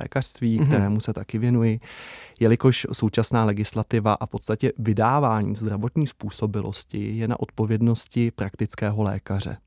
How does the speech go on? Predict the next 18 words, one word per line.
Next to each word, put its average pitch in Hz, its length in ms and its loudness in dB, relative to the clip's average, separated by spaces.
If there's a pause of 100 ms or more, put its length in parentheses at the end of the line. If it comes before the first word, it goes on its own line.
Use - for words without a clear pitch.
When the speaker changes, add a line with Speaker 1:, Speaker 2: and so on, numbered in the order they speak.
(440)
Speaker 1:
Ten 127 160 6
v - 40 0
případě, 135 500 2
že 104 80 -4 (140)
pokud - 380 0
chce, - 840 -4
anebo 127 380 2
má 143 360 0
určité 131 520 -4
podezření 101 840 0
na 104 680 2 (420)
to, 139 160 6
že 113 180 6
by 107 300 2 (200)
provedení 123 500 4
psychotestů - 840 -4
bylo 104 560 2 (120)
vhodné, 101 680 0